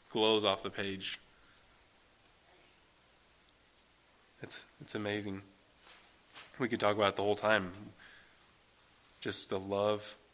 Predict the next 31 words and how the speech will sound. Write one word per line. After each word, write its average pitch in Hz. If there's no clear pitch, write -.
of 101
Jesus. 98
Towards 110
the 107
disciples, 117
towards 98
the 95
people 104
who 98
tried 98
to 95
trick 117
him, 113
towards 101
the 104
people 101
who 101
were 101
trying 104
to 98
kill 110
him, 110
towards 120
the 113
people 123
mocking 117
him 120
while 123
he 123
was 117
dying, 120